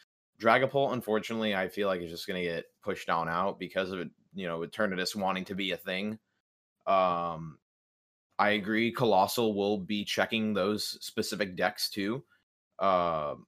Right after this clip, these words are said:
I think that deck just needs to be fine-tuned a little bit more, 'cause I was reading that, and it just seems like you have to have a pretty streamlined plan the first few turns just to get it set up with all the energies on it.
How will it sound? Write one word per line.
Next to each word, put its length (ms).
I 200
think 320
that 180
deck 240
just 140
needs 100
to 60
be 60
fine-tuned 580
a 40
little 160
bit 120
more, 280
'cause 480
I 100
was 180
reading 220
that, 280
and 440
it 80
just 180
seems 240
like 160
you 120
have 80
to 80
have 100
a 60
pretty 180
streamlined 960
plan 380
the 80
first 260
few 100
turns 520
just 160
to 60
get 120
it 100
set 140
up 120
with 100
all 100
the 100
energies 360
on 200
it. 160